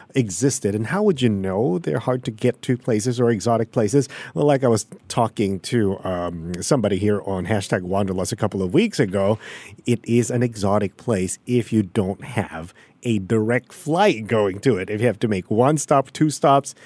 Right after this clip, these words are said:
uh, transit stops to get to where that place is, yeah, you can consider that exotic. Uh, if your friends don't know where it is, or if your friends ask you, "Why are you going there?" Yeah, that's an exotic place.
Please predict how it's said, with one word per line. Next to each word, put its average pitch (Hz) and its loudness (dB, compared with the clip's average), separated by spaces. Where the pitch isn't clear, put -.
uh, 110 0
transit 139 0
stops 123 0
to 101 0
get 110 -2
to 127 0
where 117 6
that 123 0
place 127 0
is, 135 2
yeah, 113 2
you 98 -6
can 101 -2
consider 95 -2
that 92 -2
exotic. 82 0
Uh, 92 0
if 92 -8
your - -8
friends 110 0
don't 98 -2
know 90 0
where 151 4
it 160 2
is, 196 0
or 196 -4
if - -12
your 87 -6
friends 90 -6
ask 87 -8
you, 87 -6
"Why 87 -2
are - 6
you 127 4
going 113 2
there?" 139 2
Yeah, 185 4
that's 117 -2
an 104 0
exotic 87 -4
place. - -10